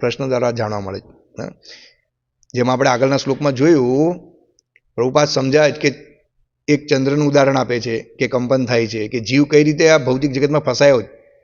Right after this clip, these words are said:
કે પરમાત્મા અંદર, જીવની અંદર છે ને,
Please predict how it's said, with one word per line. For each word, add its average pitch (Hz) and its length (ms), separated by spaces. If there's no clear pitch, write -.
કે 131 60
પરમાત્મા 143 680
અંદર, 170 680
જીવની 139 320
અંદર 160 260
છે 185 140
ને, 180 360